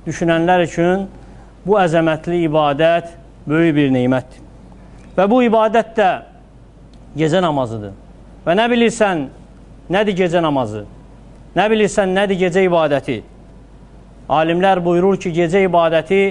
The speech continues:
salihlərin məşğuliyyətidir. Möminlərin ticarətidir. Zəfərə çatanların, qurtuluşa çatanların əməlidir.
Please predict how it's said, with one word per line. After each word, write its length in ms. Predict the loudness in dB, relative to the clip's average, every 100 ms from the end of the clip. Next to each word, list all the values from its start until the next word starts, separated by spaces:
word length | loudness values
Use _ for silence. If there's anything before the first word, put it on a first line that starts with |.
| -4 -16 -20 -20
salihlərin 720 | -6 -2 0 0 -2 0 2
məşğuliyyətidir. 800 | 2 0 -4 -4 -4 -4 -6 -8 -14 -20 -20 -20 -20 -20 -20 -10
Möminlərin 840 | -2 2 2 2 2 2 2 0 -4 -10 -20 -20 -4
ticarətidir. 800 | -2 2 2 0 0 -2 -2 -6 -14 -20 -20 -20 -18 -4
Zəfərə 400 | -4 0 -2 -2
çatanların, 760 | -4 -4 -4 -2 -2 -2 -2 -6 -16 -20 -20 -10 -2
qurtuluşa 560 | -2 0 0 0 0
çatanların 640 | 0 0 0 0 0 0 0
əməlidir. 540 | 0 0 0 -2 -4